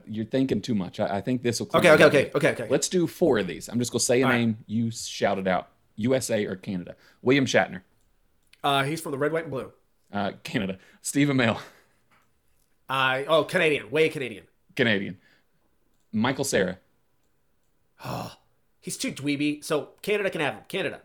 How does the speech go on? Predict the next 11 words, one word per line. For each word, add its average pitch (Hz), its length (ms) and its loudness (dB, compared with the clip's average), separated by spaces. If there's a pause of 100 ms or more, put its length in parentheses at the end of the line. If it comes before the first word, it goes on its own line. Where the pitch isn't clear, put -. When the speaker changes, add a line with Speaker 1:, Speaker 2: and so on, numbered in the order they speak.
(280)
Speaker 1:
Canada. 95 360 -2 (460)
Patrick 135 360 -2
Wilson. 107 400 -4 (1600)
Speaker 2:
Oh, 143 540 4 (100)
oh, 147 480 -12 (120)
ooh. 185 540 -10 (1200)
Canada. 127 320 -6 (1200)
Speaker 1:
America. 98 440 -4 (720)
<laughs> - 80 -6 (440)
Okay, - 160 -6
so - 160 -14